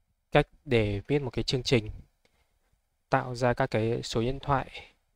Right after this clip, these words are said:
ảo giống y như thật bằng, à, A M K. Thì, à, trước tiên mình sẽ lên mạng để nghiên cứu về, à, đầu số di động Việt Nam. Đây.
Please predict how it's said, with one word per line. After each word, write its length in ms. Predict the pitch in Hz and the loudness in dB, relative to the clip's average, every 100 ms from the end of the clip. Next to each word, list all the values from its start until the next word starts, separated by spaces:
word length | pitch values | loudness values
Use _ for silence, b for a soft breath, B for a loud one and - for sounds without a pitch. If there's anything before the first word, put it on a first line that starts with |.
| _ _ _ _ _ - | _ _ _ _ _ 0
ảo 360 | 131 110 98 | 4 4 2
giống 280 | 107 110 117 | -2 -2 -2
y 160 | - 131 | -4 -2
như 120 | 127 | 0
thật 200 | 143 117 _ _ _ | 0 -2 _ _ _
bằng, 420 | 139 110 107 104 104 | -2 0 0 -8 -10
à, 340 | 104 104 - | -8 -10 -8
A 140 | 127 117 | -4 -2
M 80 | 113 | -2
K. 100 | - 123 113 - _ _ _ _ _ _ _ _ _ _ _ _ _ _ _ _ _ _ _ _ - | -2 -2 -4 -10 _ _ _ _ _ _ _ _ _ _ _ _ _ _ _ _ _ _ _ _ -4
Thì, 120 | 113 | 0
à, 140 | 110 | 0
trước 140 | 104 147 | 0 -2
tiên 120 | 139 | -2
mình 100 | 117 | -2
sẽ 220 | 110 131 127 | -2 0 0
lên 160 | 131 | 2
mạng 180 | 131 131 | 0 0
để 100 | 104 | -2
nghiên 200 | 113 120 | -2 -4
cứu 260 | - 107 110 | -2 -2 2
về, 240 | 120 110 | 2 2
à, 260 | 104 101 - - - - _ _ _ _ | 0 -4 -8 -20 -20 -20 _ _ _ _
đầu 300 | - 113 107 | -2 -2 -2
số 360 | - - 110 113 | -4 -6 -4 -4
di 200 | 117 127 | -4 -2
động 160 | 127 - | -2 -4
Việt 220 | 113 104 | -6 -6
Nam. 260 | 117 123 113 - _ _ _ _ _ _ _ _ _ _ _ _ - - _ _ _ _ _ _ _ _ _ _ _ _ _ _ _ _ _ _ _ _ - | -4 -4 -6 -12 _ _ _ _ _ _ _ _ _ _ _ _ -20 -20 _ _ _ _ _ _ _ _ _ _ _ _ _ _ _ _ _ _ _ _ -2
Đây. 220 | 113 110 | -2 -2